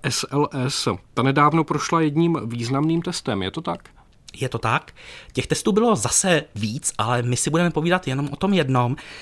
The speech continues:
Speaker 2: Eh, byl to statický zážeh motoru na tuhé pohonné látky, který proběhl v americkém Utahu. Tam je takové místo, kde se běžně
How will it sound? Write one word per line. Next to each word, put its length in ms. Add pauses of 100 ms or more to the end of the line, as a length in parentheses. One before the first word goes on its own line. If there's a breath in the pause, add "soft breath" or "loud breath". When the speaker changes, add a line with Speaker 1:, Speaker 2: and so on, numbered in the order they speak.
(200 loud breath)
Speaker 2:
Eh, 100
byl 180
to 120
statický 600
zážeh 600
motoru 460
na 120
tuhé 360
pohonné 420
látky, 640 (340 loud breath)
který 340
proběhl 600
v 160
americkém 680
Utahu. 380 (320)
Tam 100
je 60
takové 440 (320 loud breath)
místo, 320
kde 140
se 160
běžně 520